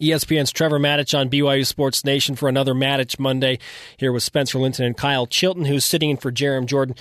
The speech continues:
Trevor, we've been asking our fans across B Y U Sports Nation today on social media if they could give a B Y U sports team,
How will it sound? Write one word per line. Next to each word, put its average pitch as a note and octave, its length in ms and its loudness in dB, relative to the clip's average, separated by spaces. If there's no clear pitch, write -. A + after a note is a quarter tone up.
Trevor, G#3 260 2
we've G#3 140 4
been G#3+ 120 4
asking G#3 460 2
our F3 220 2
fans F3+ 260 2
across E3 240 0
B F3 140 2
Y D#3+ 80 4
U D#3 60 2
Sports D#3 340 -2
Nation D3 280 2
today C#3+ 200 2
on C3+ 80 0
social C#3+ 320 0
media C#3 320 2
if C3+ 100 -4
they E3 140 0
could C#3+ 200 -4
give D3+ 300 0
a D3+ 80 0
B E3 160 2
Y F3+ 140 4
U E3 80 4
sports - 340 0
team, C3 240 -2